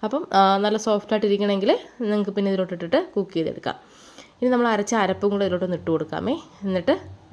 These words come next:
ആവശ്യത്തിന് ഉപ്പും കൂടെ ചേർത്ത് കൊടുക്കാം. ചക്കക്കുരു വേവിച്ചപ്പോഴത്തേക്ക് നമ്മൾ, ആ, ഉപ്പ് ചേർത്തിട്ടുണ്ട്. എങ്കിലും നമ്മൾ തോരത്തിന്, ആ, ആവശ്യമായിട്ടുള്ള കുറച്ച് ഉപ്പും കൂടി ഞാനൊന്ന് ചേർത്ത് കൊടുക്കുന്നുണ്ട്.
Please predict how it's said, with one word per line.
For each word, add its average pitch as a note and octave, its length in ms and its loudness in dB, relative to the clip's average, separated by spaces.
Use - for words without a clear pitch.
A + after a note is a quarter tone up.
ആവശ്യത്തിന് F3 420 -4
ഉപ്പും E3+ 200 -8
കൂടെ E3+ 180 -10
ചേർത്ത് E3 220 -4
കൊടുക്കാം. E3 260 -4
ചക്കക്കുരു A#3 420 2
വേവിച്ചപ്പോഴത്തേക്ക് A#3+ 720 2
നമ്മൾ, A3 180 2
ആ, F3+ 40 0
ഉപ്പ് F3+ 220 -2
ചേർത്തിട്ടുണ്ട്. F3 560 0
എങ്കിലും F#3+ 240 0
നമ്മൾ F#3+ 140 0
തോരത്തിന്, F#3+ 420 2
ആ, - 20 2
ആവശ്യമായിട്ടുള്ള F#3+ 560 -4
കുറച്ച് G#3+ 220 -4
ഉപ്പും F#3 180 -8
കൂടി F3+ 160 -6
ഞാനൊന്ന് F3 280 -6
ചേർത്ത് F3+ 300 -2
കൊടുക്കുന്നുണ്ട്. E3 480 -4